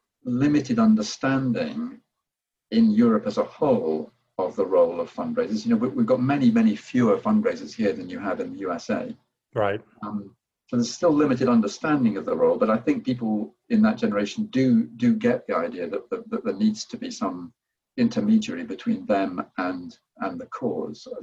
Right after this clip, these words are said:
Speaker 1: them and the, and, you know, the, the, the social cause that they're trying to, trying to support.
Speaker 2: Right, right.
Speaker 1: Um, you know, a, a lot of this, uh, and this is perhaps a, a second point, a lot of this is around the view in the younger generation that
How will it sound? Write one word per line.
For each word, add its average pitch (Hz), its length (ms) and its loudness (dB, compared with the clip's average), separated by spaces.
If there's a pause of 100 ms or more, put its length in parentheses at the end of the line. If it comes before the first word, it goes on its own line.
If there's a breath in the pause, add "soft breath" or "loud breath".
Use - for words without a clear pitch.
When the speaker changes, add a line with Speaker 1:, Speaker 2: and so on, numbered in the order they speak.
(140)
Speaker 1:
them 107 180 2
and 92 140 -6
the, - 180 -4 (280)
and, - 220 -8
you - 60 -4
know, - 80 -6
the, - 220 -4 (600)
the, 113 140 -10
the - 80 -16
social 113 340 -2
cause - 360 -10
that - 120 -14
they're 98 100 -4
trying - 280 -10
to, - 260 -10 (220)
trying - 200 -8
to - 80 -10
support. - 640 -6 (280)
Speaker 2:
Right, 110 280 0 (200)
right. 117 200 4
Speaker 1:
Um, 113 140 2 (480)
you 151 80 0
know, 151 160 2 (160)
a, - 200 0
a 147 40 4
lot 143 160 4
of 131 80 0
this, - 400 -2 (100)
uh, - 100 -6 (100)
and 127 80 0
this 113 140 -2
is 117 60 -10
perhaps 117 300 -4
a, - 240 -8
a - 40 -12
second 117 420 0
point, 101 180 -4
a 107 40 -2
lot 127 120 2
of 139 80 -2
this 104 160 -4
is 110 140 -4
around 101 400 0 (560)
the 123 80 0
view 101 680 -6 (300)
in 98 160 -6
the 92 80 -14
younger 127 260 0
generation 92 760 -6
that 107 200 -4